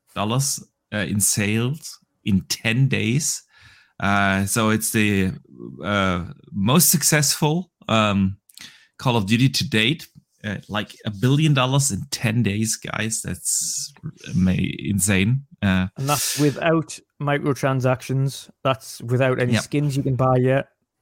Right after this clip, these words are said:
Speaker 2: That's
Speaker 1: Yep.
Speaker 2: without the season pass being launched until next week.
Speaker 1: Yeah.
Speaker 2: That's <laughs> like, that's an
Speaker 1: It's crazy.
Speaker 2: insane amount of money made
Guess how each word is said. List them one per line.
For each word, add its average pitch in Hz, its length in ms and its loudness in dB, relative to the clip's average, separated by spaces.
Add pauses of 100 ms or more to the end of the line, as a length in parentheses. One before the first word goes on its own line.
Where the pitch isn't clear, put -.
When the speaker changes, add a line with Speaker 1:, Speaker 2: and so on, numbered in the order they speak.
(140)
Speaker 2:
That's 123 200 -2
Speaker 1:
Yep. - 140 -4 (200)
Speaker 2:
without 131 360 0
the 123 60 -4
season 147 440 -2
pass 147 240 -2
being 143 240 0
launched 135 480 0
until 131 580 0 (140)
next 131 380 -2
week. 131 320 -4 (600)
Speaker 1:
Yeah. - 120 0
Speaker 2:
That's - 200 -4
<laughs> 156 220 2
like, - 380 0 (500)
that's 190 220 0
an 175 60 2
Speaker 1:
It's 160 120 0
crazy. 127 360 4
Speaker 2:
insane 160 220 2
amount 156 240 0
of 151 80 -2
money 151 220 2
made 143 460 2